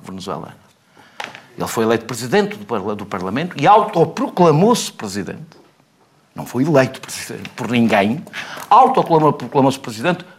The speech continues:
depois de contactos com a Casa Branca. E a minha pergunta é,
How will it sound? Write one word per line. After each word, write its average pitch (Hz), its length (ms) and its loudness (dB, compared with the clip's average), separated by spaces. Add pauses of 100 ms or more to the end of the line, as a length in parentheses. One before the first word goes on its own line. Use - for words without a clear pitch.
(100)
depois 190 600 4 (160)
de - 60 -12
contactos 131 460 0
com - 120 -12
a - 20 -8
Casa 98 240 -6
Branca. 71 340 -12 (340)
E 117 100 2
a 117 40 6
minha 127 180 6
pergunta 175 480 4
é, 175 280 4